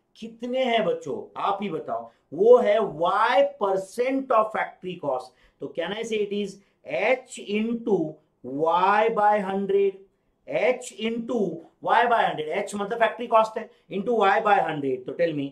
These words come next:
is it Y by hundred into sixty-seven five hundred plus three hundred X? And this is also Y by hundred into ninety-six thousand plus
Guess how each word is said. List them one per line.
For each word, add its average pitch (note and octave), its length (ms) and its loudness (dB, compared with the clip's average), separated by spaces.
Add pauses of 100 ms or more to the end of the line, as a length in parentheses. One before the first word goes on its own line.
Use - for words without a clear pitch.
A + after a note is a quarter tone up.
(260)
is C#3+ 300 -6
it G3 260 -10
Y G3 440 4 (100)
by A3+ 160 2
hundred F#3 760 0 (320)
into F#3+ 440 -2 (420)
sixty-seven G3 960 -6
five F3 260 -2
hundred F#3 480 0 (440)
plus G#3+ 340 2
three F#3+ 220 -2
hundred C#3 400 -2
X? - 200 -16 (460)
And C#3+ 220 -6
this E3 120 -8
is A3+ 140 0
also F3+ 260 -2 (520)
Y E3+ 580 4
by A#3 160 4 (100)
hundred F3 560 -2 (140)
into G3 260 -4 (420)
ninety-six F#3+ 920 -6
thousand F3+ 680 0 (400)
plus A3 320 2